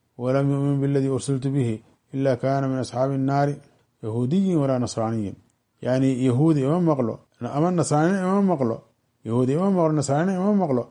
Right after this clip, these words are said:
Oo marka uu dhinto, markuu i maqlay kadib, oo warkaygu soo gaaray, "ولم يؤمن بالذي أرسلت به،"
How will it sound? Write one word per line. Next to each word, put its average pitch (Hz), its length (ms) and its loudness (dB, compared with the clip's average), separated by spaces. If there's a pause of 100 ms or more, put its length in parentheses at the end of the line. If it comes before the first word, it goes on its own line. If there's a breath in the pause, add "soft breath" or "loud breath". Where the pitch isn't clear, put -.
(400)
Oo 135 80 -2
marka 175 320 2
uu 226 140 6
dhinto, 170 360 4
markuu 165 300 -2
i 160 40 0
maqlay 151 360 2
kadib, 185 320 2 (480 soft breath)
oo 156 160 2
warkaygu 185 420 4
soo 185 220 4
gaaray, 160 420 4 (340 soft breath)
"ولم 175 360 2
يؤمن 180 420 2
بالذي 185 380 4
أرسلت 147 420 0
به،" 120 360 0